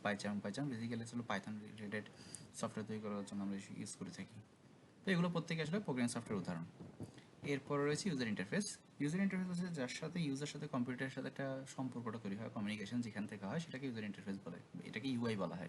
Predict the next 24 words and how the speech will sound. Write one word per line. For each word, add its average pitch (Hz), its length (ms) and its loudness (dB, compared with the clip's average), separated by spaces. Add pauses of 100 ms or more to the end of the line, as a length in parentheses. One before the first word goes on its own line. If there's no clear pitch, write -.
ঠিক 147 120 -2
আছে? - 220 -2 (560)
ইউজার 131 240 4
এবং 170 160 4
কম্পিউটারের 120 300 2
মধ্যে 160 140 2
যোগাযোগ 120 320 2
একটা 101 160 -2
মাধ্যম, 98 420 2 (200)
এটাকে 180 300 2 (480)
ইউজার 143 240 6
ইন্টারফেস 98 280 0
বলা 85 160 0
হচ্ছে। - 280 -6 (1120)
অর্থাৎ 127 280 -2
আপনি 131 260 0
এখন 160 140 2
যে 127 180 2 (400)
স্ক্রিনটা - 600 0
দেখতেছেন 107 540 -2
সেটা - 220 -4
আসলে 139 260 0 (440)
এই 104 200 0 (140)
ইউজার 139 420 0